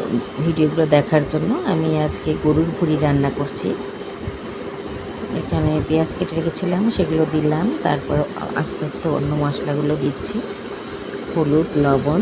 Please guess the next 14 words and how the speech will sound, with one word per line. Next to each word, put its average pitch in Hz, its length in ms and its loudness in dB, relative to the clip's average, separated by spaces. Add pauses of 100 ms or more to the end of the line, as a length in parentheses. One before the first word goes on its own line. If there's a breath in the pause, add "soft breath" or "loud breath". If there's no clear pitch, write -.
জিরে 143 300 4
গুঁড়ো, 139 300 6 (140)
ধনিয়া, 139 480 2 (1400)
ছোটো - 340 0
এলাচ, 143 420 4 (140)
দারুচিনি, 139 600 2 (160)
তেজপাতা, 143 680 0 (960)
সব 160 180 0 (100)
কিছু 165 240 -4 (100)
দিয়ে 208 180 2 (100)
এগুলো 143 320 2
আমি 151 200 0
মাখিয়ে 151 480 0
নেব। 143 220 0